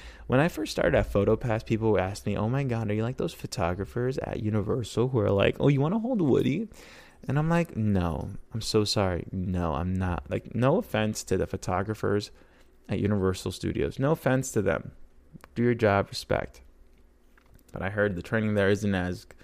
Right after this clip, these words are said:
in-depth as Disneyland Photo Pass training. Also, uh, we have lines. Disneyland Photo Pass, we don't come to you. You come to us. You know what I mean?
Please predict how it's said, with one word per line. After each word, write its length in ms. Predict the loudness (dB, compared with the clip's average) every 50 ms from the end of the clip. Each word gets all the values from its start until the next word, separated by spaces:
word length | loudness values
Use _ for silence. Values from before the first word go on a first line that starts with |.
| -20 -20 -20 -10 -2
in-depth 440 | 2 2 4 6 6 6 6 4 4
as 120 | 0 0 0
Disneyland 460 | 0 2 2 4 4 2 2 2 2
Photo 240 | 4 6 6 6 6
Pass 300 | 4 2 2 2 0 -2
training. 460 | -2 -2 0 2 2 0 0 -2 -2 0
Also, 640 | 0 0 2 0 0 0 4 6 6 8 8 6 2 0 -4 -14 -20 -20 -20 -20 -20 -20 _ -6
uh, 800 | -2 0 0 0 0 0 0 -2 -2 -2 -2 -4 -4 -4 -4 -4 -6 -6 -6 -8 -12 -16 -18 -20 -18 -18 -16 -12 -10 -8
we 280 | -6 -4 -2 0 0 0
have 180 | 0 0 0
lines. 480 | 0 0 0 -2 -4 -4 -6 -8 -12 -16 -18 -20 -20 -14 -6 -4
Disneyland 360 | -2 0 2 4 4 2 4
Photo 220 | 6 6 8 8
Pass, 260 | 6 4 2 -2 0 2
we 100 | 2 2
don't 180 | 2 0 0
come 180 | 2 0 0 0
to 100 | -2 -2
you. 160 | 0 2 2
You 140 | 2 2 2
come 200 | 0 -4 -4 -4
to 180 | -2 -4 -2 -2
us. 460 | -2 -4 -4 -6 -6 -8 -8 -10 -10 -6
You 100 | -2 0
know 80 | 0 2
what 100 | 2 0
I 40 | 0
mean? 300 | 0 0 -2 -2 -6